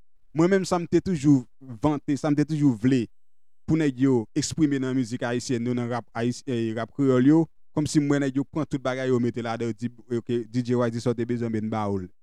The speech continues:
Egzanp lan klè sa k fè m bon egzanp sa. Ki nenpòt mizik, Jamaican music w ap gade baz. Sa nèg yo vann, yo vann kilti peyi a. Yo vann kòm si tout bagay ki an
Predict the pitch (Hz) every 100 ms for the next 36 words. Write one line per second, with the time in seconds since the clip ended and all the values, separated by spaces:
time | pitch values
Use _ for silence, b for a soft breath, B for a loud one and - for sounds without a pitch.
0 | _ - - 139 147 156 165 165 156 170
1 | 160 135 131 113 120 - 143 156 - -
2 | - - - _ - - 196 170 160 151
3 | 147 113 131 - - - - 110 143 147
4 | 143 127 131 113 117 107 113 107 101 92
5 | 87 - - - - - 165 151 139 135
6 | 113 151 120 123 127 123 - 147 127 147
7 | 139 131 117 98 110 127 147 143 - _
8 | - 165 156 156 151 135 151 139 127 147
9 | 131